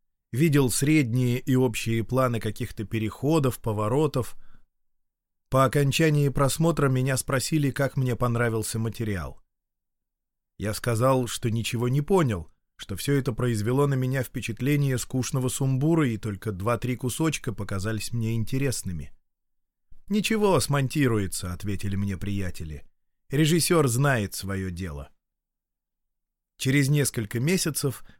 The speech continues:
мне снова пришлось быть в просмотровом зале. Я просматривал материал другого режиссёра.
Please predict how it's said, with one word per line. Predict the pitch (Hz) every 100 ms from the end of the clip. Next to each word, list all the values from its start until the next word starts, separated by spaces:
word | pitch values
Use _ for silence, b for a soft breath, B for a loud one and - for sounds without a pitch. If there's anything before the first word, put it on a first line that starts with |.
| -
мне | 131 151
снова | - 156 185 170
пришлось | 147 120 - 131 113
быть | 127 131
в |
просмотровом | - 117 117 107 117 113 110 101
зале. | 95 90 80 - _ _ _ _ _
Я | 131 143
просматривал | 151 131 147 147 143 131 131
материал | 127 117 127 131 127
другого | 120 131 123 117 101
режиссёра. | 92 90 - 90 80 69